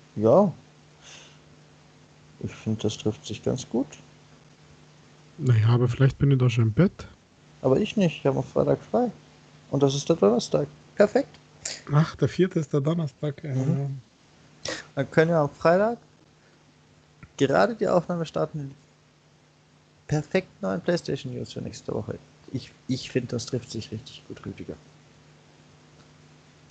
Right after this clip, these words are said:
Speaker 2: Ja, aber da ist nächste Woche ja wahnsinnig was los. Call of Duty Season startet neu, habe ich verstanden. Fortnite startet neu, Sony startet neu,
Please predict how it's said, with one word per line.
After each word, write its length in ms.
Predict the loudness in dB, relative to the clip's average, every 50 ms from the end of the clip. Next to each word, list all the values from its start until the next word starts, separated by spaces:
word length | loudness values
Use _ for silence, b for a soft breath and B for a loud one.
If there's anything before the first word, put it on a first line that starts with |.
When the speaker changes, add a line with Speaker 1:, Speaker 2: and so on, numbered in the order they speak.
| B B B B _
Speaker 2:
Ja, 120 | 4 6
aber 140 | 8 8 10
da 100 | 10 8
ist 120 | 6 6
nächste 380 | 4 2 2 2 0 -2 0 0
Woche 220 | 0 -2 0 2
ja 180 | 4 4 4 4 2
wahnsinnig 920 | 0 -4 -4 -4 -4 -4 -2 2 4 6 6 6 4 4 4 2 4 4
was 220 | 2 0 0 -2 -2
los. 320 | -2 0 -2 -2 -6 _ b b b b b b b b b b _
Call 200 | 0 4 6 6
of 120 | 6 4 6
Duty 320 | 4 4 6 6 4 4
Season 460 | 4 4 2 2 2 4 2 0 0
startet 500 | -2 0 2 2 2 4 4 2 2 4
neu, 340 | 4 4 4 4 4 2 0 -2 -6 _ _ _ _ _
habe 180 | 0 2 4
ich 60 | 4 2
verstanden. 640 | 2 -2 2 2 2 2 4 2 0 -2 -2 -4 -6
Fortnite 580 | _ 0 4 4 4 4 6 4 4 4 4 2
startet 440 | 2 4 4 4 4 2 0 2 2
neu, 300 | 2 4 4 4 4 2 B B B B B B B B
Sony 440 | -10 0 6 8 10 10 10 8 6
startet 540 | 4 4 6 6 6 6 6 2 0 2 2
neu, 380 | 4 4 4 4 2 0 -2